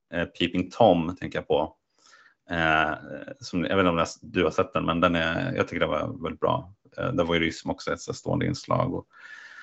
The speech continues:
eh, Henry, Porträtt av en seriemördare, också sån här tydligt,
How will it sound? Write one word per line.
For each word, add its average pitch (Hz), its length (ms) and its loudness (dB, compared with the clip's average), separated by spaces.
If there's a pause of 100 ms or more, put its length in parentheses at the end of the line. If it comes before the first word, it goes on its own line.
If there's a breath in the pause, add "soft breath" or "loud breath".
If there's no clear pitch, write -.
(320 loud breath)
eh, 78 460 4 (600)
Henry, 87 580 4
Porträtt - 300 0
av 82 60 -4
en 85 60 -4
seriemördare, 82 1120 2
också 80 240 -8
sån 80 160 -8
här 76 60 -6
tydligt, 76 540 -4